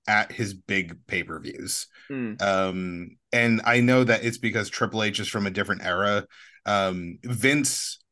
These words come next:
Speaker 1: used to love gimmick matches to the point where there were too many of them. But I feel like we've reached a point where they do gimmick matches so few and far between. I mean, you know, you get your no D Qs, your no holds barred, your falls count anywhere, last man standings.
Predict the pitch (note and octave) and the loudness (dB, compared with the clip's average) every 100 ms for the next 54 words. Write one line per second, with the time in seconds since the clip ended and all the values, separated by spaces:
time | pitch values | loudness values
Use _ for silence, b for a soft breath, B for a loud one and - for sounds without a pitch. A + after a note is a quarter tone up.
0 | - G2+ B2 B2+ A2 G2 F#2+ G#2 G2 A2 | -6 0 0 2 -2 0 2 0 0 0
1 | G#2+ G#2 A2+ A2 A2 A2 G#2+ A2 F#2+ - | 0 2 2 2 2 0 -2 -6 -6 0
2 | G#2+ G2+ G2 F#2+ F#2+ - - F#2+ F2 F2 | 0 2 0 0 -2 -4 -2 -2 -2 -2
3 | F#2+ G#2 A2 B2 C3+ B2+ - _ B B | -2 0 2 2 0 -4 -12 _ B B
4 | B - A#2+ A#2 - C#3 C#3+ C3+ B2+ G#2+ | B 2 4 2 4 4 4 2 2 0
5 | G2 A2 - A2 - G#2 G#2+ A2 G2+ G2+ | 0 -2 -2 -6 -2 -2 0 -2 -2 -4
6 | G#2 G#2+ G#2+ G2+ G2+ G2 G2+ G2 G#2 G2+ | -2 -2 -2 -4 -4 0 0 2 2 2
7 | G#2+ G2 - G#2 G2 - G#2 G2+ G2+ G2+ | 0 -2 0 0 -2 -4 -2 -2 -2 0
8 | G2+ F2+ - F#2 F#2 G#2 A2 A2 - C#3 | 0 -4 -8 -6 -4 -2 -2 -6 0 4
9 | C#3 C3 B2+ D#3 C#3 A2 A#2 B2+ A#2+ B2 | 4 4 0 0 2 4 4 4 4 2
10 | A2+ A2+ G#2 F#2+ G#2 G2 G2 G2 F#2+ F#2 | 4 2 -2 -4 -4 -4 -4 -4 -2 -4
11 | F2 - F#2 F#2 F#2 - F#2 F2+ F#2 F2+ | -6 -4 -2 -2 -4 -2 -4 -4 -4 -4
12 | F2 F2+ F2 E2+ - F#2 F2+ - E2+ F2 | -4 -6 -2 -4 -4 -8 -8 -8 -6 -6
13 | F2 | -8